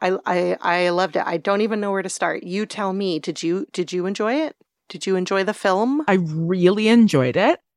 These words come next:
Speaker 2: First and foremost, I thought it was incredibly
Speaker 1: Mm-hmm.
Speaker 2: funny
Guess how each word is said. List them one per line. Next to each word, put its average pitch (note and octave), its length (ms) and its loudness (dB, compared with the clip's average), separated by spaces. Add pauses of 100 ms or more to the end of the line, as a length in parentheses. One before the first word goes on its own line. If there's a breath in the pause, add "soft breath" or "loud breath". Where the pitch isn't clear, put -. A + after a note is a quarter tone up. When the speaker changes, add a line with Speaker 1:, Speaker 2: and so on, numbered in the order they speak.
(160)
Speaker 2:
First A3+ 380 6
and B3+ 160 6
foremost, F3 500 2 (100)
I E3 80 2
thought D3+ 440 2 (100)
it E3 240 2
was C#3+ 460 2 (160)
incredibly E3 960 2
Speaker 1:
Mm-hmm. G3 80 0
Speaker 2:
funny F3 420 2